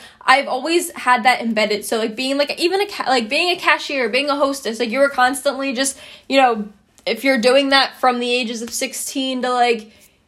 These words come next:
frickin' twenty-something, like, literally, as if I'm, like,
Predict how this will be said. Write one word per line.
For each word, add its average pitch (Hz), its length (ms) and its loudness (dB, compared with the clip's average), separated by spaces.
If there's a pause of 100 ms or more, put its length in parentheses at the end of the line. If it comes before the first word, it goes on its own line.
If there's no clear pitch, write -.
(220)
frickin' 247 640 0
twenty-something, 262 1400 0
like, 254 260 4
literally, 269 600 2
as 247 140 4
if 233 140 -4
I'm, 226 100 -4
like, 208 260 -4